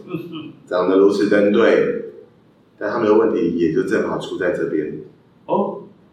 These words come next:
Speaker 1: 这样也不行。
Speaker 2: 杰克跟潘森，杰克就是刚刚我在说在哭的那个人。
Speaker 1: 哦，哭的是杰克。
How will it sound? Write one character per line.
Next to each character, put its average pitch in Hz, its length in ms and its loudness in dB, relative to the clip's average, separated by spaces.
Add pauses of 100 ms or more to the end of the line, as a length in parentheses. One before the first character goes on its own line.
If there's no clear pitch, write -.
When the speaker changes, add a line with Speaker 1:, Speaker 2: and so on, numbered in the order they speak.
(180)
Speaker 1:
这 240 120 -6
样 240 100 2
也 240 60 -2
不 - 100 -4
行。 - 260 -8 (1300)
Speaker 2:
杰 113 180 2
克 156 100 2
跟 131 200 4
潘 113 200 0
森， 104 500 -2 (280)
杰 - 180 -2
克 107 100 2
就 98 100 4
是 95 80 0
刚 92 160 2
刚 85 80 -2
我 78 80 -2
在 - 80 -4
说 87 340 -4
在 90 120 -6
哭 - 220 -8
的 87 120 -2
那 80 100 -2
个 76 140 -4
人。 - 340 -12
Speaker 1:
哦， 185 340 -10
哭 120 180 -6
的 - 100 -6
是 - 100 -8
杰 - 260 -12
克。 - 380 -10